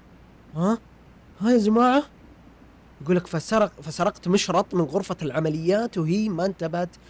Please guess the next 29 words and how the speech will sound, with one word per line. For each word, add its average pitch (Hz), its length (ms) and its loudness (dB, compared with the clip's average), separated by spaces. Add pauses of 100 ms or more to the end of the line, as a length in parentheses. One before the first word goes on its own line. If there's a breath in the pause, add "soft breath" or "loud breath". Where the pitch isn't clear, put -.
(280 loud breath)
لما 160 240 0
سرقته". 139 480 -4 (300)
أوكي. 139 340 -8 (380 loud breath)
"المشرط 165 400 0
قدرت 165 340 -2 (180)
أفتح 180 380 -8
فيه 190 240 -2
باب 165 280 -4
الغرفة 170 540 -4
وحاولت 160 640 -2 (120)
أهرب". 123 300 -10 (840 loud breath)
بس - 380 -2 (180)
ما 143 120 -4
قدرت 143 400 -6
أهرب 123 360 -8
لأن 139 280 -4
خالة 127 520 -10
فاطمة 120 580 -12 (340 loud breath)
كل 160 200 -2
شوي 147 500 -4 (220)
تحوس 139 400 -6
في 170 100 -6
البيت. 151 300 0
حاس 160 260 -4
الله 160 180 2
علي 156 360 0
كم 131 240 -8
عجوز 139 300 -8
قريح. - 480 -10